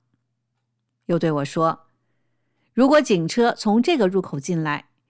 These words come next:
你就主动跟警察说是来指导工作的。”我问是哪个派出所来巡视，他说某某派出所。哦，就是我经常去讲真相的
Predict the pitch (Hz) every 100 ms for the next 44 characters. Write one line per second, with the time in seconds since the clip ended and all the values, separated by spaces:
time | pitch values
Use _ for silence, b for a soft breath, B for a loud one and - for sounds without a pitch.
0 | _ 240 240 339 214 156 254 262 226 220
1 | 180 147 147 160 196 190 - - 220 175
2 | 175 208 170 - 196 220 208 156 143 _
3 | _ _ _ _ _ _ _ _ _ _
4 | _ _ _ 233 233 269 262 254 285 175
5 | 160 247 - 208 185 180 151 139 165 -
6 | 160 - 180 156 - _ _ _ _ _
7 | - 208 185 202 175 - _ - 226 320
8 | 190 - 160 170 - 147 - _ _ _
9 | _ _ _ _ _ _ - 165 160 147
10 | - b b 294 269 233 196 294 330 -
11 | 180 190 240 208 147 160 269 269 320 196
12 | 160